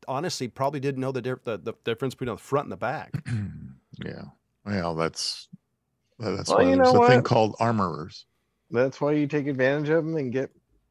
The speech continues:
Speaker 3: money from them. <laughs>
Speaker 2: <laughs> That's right. Hey.
Speaker 3: It's their own fault.
Speaker 2: <laughs>
Speaker 1: And
Speaker 3: The, you know, the, guns is part of that job. If you
Speaker 2: Yeah.
Speaker 3: don't know your job,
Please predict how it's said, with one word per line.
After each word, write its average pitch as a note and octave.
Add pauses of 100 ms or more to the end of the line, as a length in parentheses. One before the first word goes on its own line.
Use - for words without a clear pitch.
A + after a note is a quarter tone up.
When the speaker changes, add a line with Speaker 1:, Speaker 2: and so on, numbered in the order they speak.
(400)
Speaker 3:
money F3+
from F2
them. C#2+
<laughs> -
Speaker 2:
<laughs> -
That's C3
right. D#3+
Hey. C3
Speaker 3:
It's -
their C#3+
own B3+
fault. G3
Speaker 2:
<laughs> A2+ (220)
Speaker 1:
And C3 (280)
Speaker 3:
The, D#3+
you F#3
know, F3+
the, D#3 (680)
guns F3+
is C3
part D3
of C3+
that G#2+
job. C3+ (640)
If A2
you -
Speaker 2:
Yeah. B2
Speaker 3:
don't C3
know C3+
your C3+
job, C3+